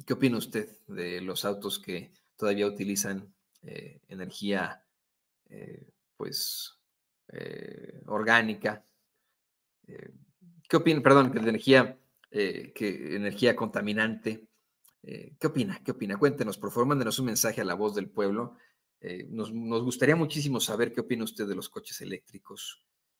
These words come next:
Eh, si usted compraría uno, si, si de pronto, esta es la pregunta, a ver, esta es la pregunta. Si de pronto hubiera, que los hay, ¿eh? No quiero dar la marca porque, pues, tampoco aquí nos, nos pagan nada.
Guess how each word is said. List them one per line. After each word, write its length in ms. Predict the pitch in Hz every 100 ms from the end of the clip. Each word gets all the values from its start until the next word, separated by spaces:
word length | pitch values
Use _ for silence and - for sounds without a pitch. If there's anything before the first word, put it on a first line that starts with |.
| _ _ _
Eh, 120 | -
si 140 | - 123
usted 260 | - 120
compraría 500 | 127 110 110 104 107
uno, 100 | 110
si, 220 | 110 131 131
si 160 | 147
de 100 | 147
pronto, 320 | 147 180 175 151
esta 160 | 156
es 40 | 185
la 120 | -
pregunta, 340 | 107 104 90
a 40 | 90
ver, 120 | 92 -
esta 140 | -
es 40 | 110
la 120 | 87
pregunta. 460 | 82 80 90 - _ _ _ _ _ _ _ _ _
Si 180 | - 123
de 100 | 127
pronto 560 | 151 165 165 180 - - - _
hubiera, 760 | 113 117 131 135 110 98 - _ _
que 80 | 110
los 180 | 104
hay, 280 | 165 117 101
¿eh? 120 | 147
No 220 | 117 113 110
quiero 180 | 113
dar 120 | 104 101
la 120 | 110
marca 300 | 123 117 135
porque, 340 | - _ 151
pues, 160 | _ -
tampoco 380 | - 98 95 98
aquí 180 | -
nos, 400 | 98 90 - - _ _ _ _ -
nos 160 | 95
pagan 320 | - 107 107
nada. 480 | 117 113 131 131 -